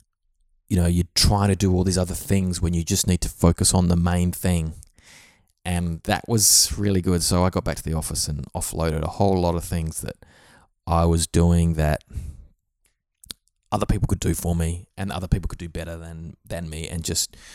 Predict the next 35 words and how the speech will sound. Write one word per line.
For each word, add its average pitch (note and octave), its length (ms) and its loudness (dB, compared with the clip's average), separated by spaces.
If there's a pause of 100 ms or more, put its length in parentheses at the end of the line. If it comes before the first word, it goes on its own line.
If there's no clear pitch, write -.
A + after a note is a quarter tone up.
(140)
focused - 680 -6
and D#2 140 -12
staying E2+ 340 -8
in F2 80 -2
my D#2+ 160 -2
lane F#2 520 0
and F2 100 -6
doing D#2+ 240 4
what D#2+ 140 0
I'm D#2 80 2
good D#2 200 -4
at. C#2+ 220 -6 (1400)
And E2+ 220 -2
that's - 480 -2
just, - 340 0 (260)
um, D#2 380 -2 (380)
doing E2+ 240 4
more F#2 180 4
accounting F2 480 -2
and D#2+ 140 -6
growing F2 320 2
my E2 140 0
accounting E2+ 420 -10
practice - 600 -8
and, D2+ 300 -6
and D#2 240 -4
managing E2 400 -4
my D2+ 120 -6
staff D2 720 -6
and, C#2+ 400 -12 (640)
um, C2+ 440 -10 (1000)
yeah, F2 220 -4
getting F#2+ 320 0 (120)
better F#2 380 2
at - 160 -12